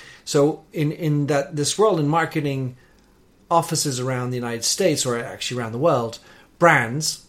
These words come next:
that are commercial entities selling other goods and services should be considering creating content. And I'm just wondering how, A, is there a link up the brand should be doing with you? And maybe it's because I'm interested in water. I, I sell water, like I'm Danone or, uh, you know, um,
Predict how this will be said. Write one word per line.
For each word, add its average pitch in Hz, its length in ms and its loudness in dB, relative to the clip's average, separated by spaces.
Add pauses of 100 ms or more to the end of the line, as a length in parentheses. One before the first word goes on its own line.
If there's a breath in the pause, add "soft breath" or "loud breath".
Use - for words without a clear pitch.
that 127 120 -2
are 127 60 -2
commercial 139 460 -2
entities 127 480 -4
selling 117 320 -4
other 110 160 -4
goods 123 240 -4
and 113 100 -6
services 131 640 0 (320 loud breath)
should 160 260 2
be 165 100 4
considering 165 600 4
creating 143 360 0
content. 131 720 -4
And 156 100 2
I'm 190 240 2
just 180 180 -2
wondering 131 680 -2 (520 soft breath)
how, 175 400 2 (680)
A, 170 440 4 (260 loud breath)
is 151 200 2
there 226 300 8
a 180 100 6
link 190 320 2
up 160 140 0
the 151 80 -2
brand 160 340 2
should 156 100 0
be 156 60 2
doing 143 260 4
with 131 160 0
you? 123 240 2
And 127 200 0
maybe 143 200 4
it's 135 140 -2
because 139 240 0
I'm 127 180 0 (140)
interested 147 340 0
in 127 140 0
water. 123 260 4
I, 113 220 0
I 131 120 -6
sell 147 360 6
water, 120 480 0
like 120 160 -6
I'm 120 160 -4
Danone 120 580 -2
or, 110 300 -8
uh, 113 140 -8
you 127 160 -6
know, 107 180 -4
um, 113 360 -10